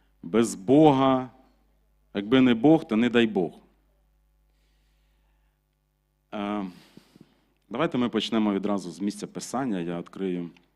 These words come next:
місце Писання. Я відкрию місце Писання. Матфія, шостий розділ,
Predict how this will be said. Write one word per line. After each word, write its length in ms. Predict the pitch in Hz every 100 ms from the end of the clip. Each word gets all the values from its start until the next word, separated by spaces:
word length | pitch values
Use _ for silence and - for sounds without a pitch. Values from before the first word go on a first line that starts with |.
| _ _ _ _ _ _ _ _ _ _ - - -
місце 260 | 92 -
Писання. 640 | 104 85 - 104 101 85 87 _ _ _ _ _ _ _ _ _ _ _ _ _ _ _ _ _ _ _ _ _ _ _ _ _ _ _ _ _ _ _ _ _ _ _ _ - _ _ _ _ _ _ _ -
Я 160 | 90
відкрию 400 | 87 - 92 87
місце 340 | 85 87 - 82
Писання. 560 | 85 - 98 98 95
Матфія, 440 | 92 92 - 139 95
шостий 400 | - 104 - 90
розділ, 460 | 95 92 107 143